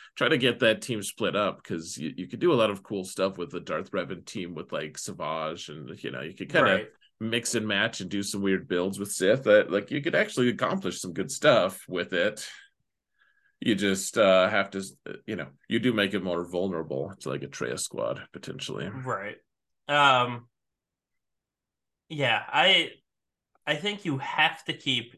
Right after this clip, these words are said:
Speaker 2: either, either or Darth Revan or Bastila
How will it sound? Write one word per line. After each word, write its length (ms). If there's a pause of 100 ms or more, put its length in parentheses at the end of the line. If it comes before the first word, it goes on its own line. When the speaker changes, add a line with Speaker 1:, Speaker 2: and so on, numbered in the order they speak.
Speaker 2:
either, 640 (220)
either 340
or 360
Darth 340
Revan 300
or 160
Bastila 640